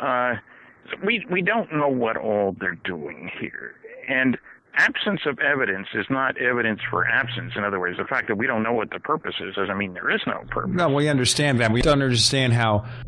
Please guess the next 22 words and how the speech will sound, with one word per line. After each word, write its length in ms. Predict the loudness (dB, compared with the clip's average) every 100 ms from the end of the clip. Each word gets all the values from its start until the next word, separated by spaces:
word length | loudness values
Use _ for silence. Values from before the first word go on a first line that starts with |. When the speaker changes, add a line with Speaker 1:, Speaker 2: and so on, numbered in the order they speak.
| -2
Speaker 2:
you 100 | 2
know, 420 | 4 4 4 4
certainly 340 | 2 2 2 4
we 140 | 4
don't 160 | 6 6
understand 520 | 6 4 4 4 4
how 340 | 4 4 4
an 120 | 4
alien 640 | 4 4 4 4 4 2 0 -8 -12 -8 0
might 520 | 2 4 2 -2 -6 -6 0
react 520 | 2 4 2 0 0
because 340 | 0 2 4
we're 80 | 4
dealing 300 | 4 4 4
with 240 | 4 2
a 40 | 0
totally 320 | 2 2 4
different 320 | 4 2 4
species. 600 | 4 4 4 6 6 4
We 120 | 4 4
don't 340 | 4 4 4
know 360 | 4 4 2